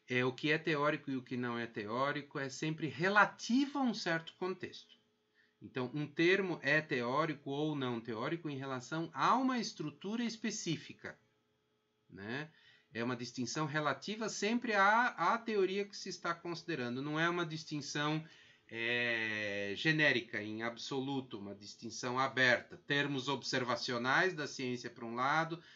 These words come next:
termos teóricos da ciência para o outro. Não, é uma distinção sempre conceitual.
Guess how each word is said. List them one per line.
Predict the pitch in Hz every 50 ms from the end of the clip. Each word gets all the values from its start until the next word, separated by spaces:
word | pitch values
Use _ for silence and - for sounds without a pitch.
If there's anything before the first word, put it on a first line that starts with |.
| - - _ -
termos | - 139 143 139 139 143 143 131 - -
teóricos | - 131 123 120 123 127 131 135 127 131 - 127 117
da | 123 123 120
ciência | - - 123 123 120 - 123
para | - - 127
o |
outro. | 107 98 - - 120
Não, | 131 143 143 120 95 87
é | 92
uma | 98 107 113
distinção | 107 107 - - - 123 110 - - 151 147
sempre | - - 196 220 - -
conceitual. | - 220 202 208 220 214 214 - 202 - - - -